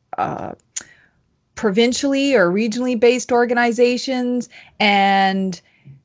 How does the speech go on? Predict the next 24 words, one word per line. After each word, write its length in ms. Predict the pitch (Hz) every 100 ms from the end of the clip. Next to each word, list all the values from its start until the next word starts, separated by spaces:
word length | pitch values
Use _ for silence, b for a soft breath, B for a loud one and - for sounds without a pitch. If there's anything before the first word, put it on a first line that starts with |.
| _ -
you 160 | 220
know, 140 | 202 202
their, 200 | 214 208
their 200 | 208 214
response 720 | 208 208 - 208 214 208 -
is, 480 | 208 196 196 180 185
um, 360 | 170 190 190 160
you 120 | 202
know, 140 | 196 196
"We're 140 | 196
not 260 | 202 208 -
gonna 220 | 214 214
do 200 | 196 302
a 80 | 311
session 400 | 220 208 208 196
on 200 | 185 175
blood 240 | 180 170
quantum. 640 | - 175 156 160 135 185
We're 160 | 185 190
not 260 | 190 190 -
going 300 | 214 214 214
to, 580 | 226 214 214 214 208 -
you 100 | 220
know, 320 | 196 196 220